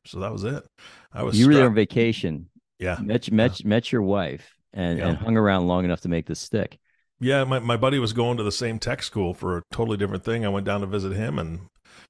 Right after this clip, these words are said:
Speaker 1: when I met her, I was like, "That's it. I'm done. I'm staying here," and, and, uh, the rest is history. But yeah, we loved it. We loved Phoenix. It was so much stuff to do, but that was, shoot, almost thirty years ago. So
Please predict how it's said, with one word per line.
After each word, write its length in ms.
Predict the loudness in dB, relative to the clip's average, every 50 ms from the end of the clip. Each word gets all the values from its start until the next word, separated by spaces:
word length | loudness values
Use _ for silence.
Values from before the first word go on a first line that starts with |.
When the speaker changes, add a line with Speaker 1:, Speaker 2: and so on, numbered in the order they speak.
| _
Speaker 1:
when 140 | -8 -4 -4
I 80 | -2 -2
met 200 | -2 -2 -2 -2
her, 160 | 0 0 0
I 40 | 0
was 100 | -2 -2
like, 160 | -4 -6 -4
"That's 220 | -6 -8 -6 -6
it. 200 | -6 -4 -4 -6 -8 _ _ -10
I'm 160 | -8 -8 -6
done. 340 | -4 -4 -4 -4 -4 -6 -8
I'm 100 | -10 -10
staying 380 | -12 -10 -6 -6 -4 -4 -4
here," 260 | -4 -4 -4 -4 -2 -4
and, 220 | -4 -4 -6 -10 -14 -14
and, 340 | -14 -12 -10 -8 -8 -8 -8
uh, 80 | -8 -8
the 80 | -6 -6
rest 180 | -6 -6 -6
is 120 | -6 -6 -4
history. 340 | -4 -4 -4 -4 -6 -6 -6
But 160 | -6 -8 -4
yeah, 160 | -2 -2 0
we 140 | 0 -2 -2
loved 320 | -2 -2 -2 -4 -4 -6
it. 100 | -10 -8
We 80 | -6 -4
loved 240 | -2 -2 -4 -4 -6
Phoenix. 400 | -8 -6 -4 -4 -4 -6 -8 -10
It 60 | -10
was 100 | -12 -12 -14
so 200 | -12 -10 -6 -6 -4
much 160 | -4 -4 -4
stuff 300 | -6 -10 -6 -6 -6 -6
to 100 | -6 -8
do, 240 | -8 -4 -4 -4 -4
but 140 | -4 -4 -4
that 140 | -4 -4 -4
was, 160 | -4 -6 -6
shoot, 400 | -8 -10 -8 -6 -6 -6 -6 -8 -8
almost 300 | -6 -4 -4 -4 -4 -4
thirty 220 | -2 -2 -2 -2
years 220 | -4 -4 -4 -4 -4
ago. 240 | -6 -8 -10 -10 -10
So 300 | -10 -10 -10 -10 -10